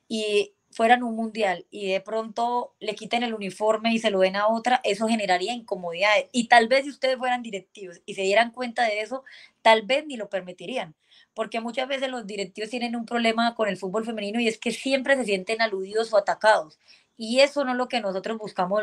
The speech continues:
como la, como jugadoras frente a ellos.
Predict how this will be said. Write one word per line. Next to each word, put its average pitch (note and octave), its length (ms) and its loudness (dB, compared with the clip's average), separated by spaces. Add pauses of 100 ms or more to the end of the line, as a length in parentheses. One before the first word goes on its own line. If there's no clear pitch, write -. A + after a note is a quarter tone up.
como F#3+ 220 -2
la, F3 260 0
como F#3 260 -6
jugadoras F#3 580 4
frente F#3 340 -6
a F3 80 4
ellos. F3 360 -2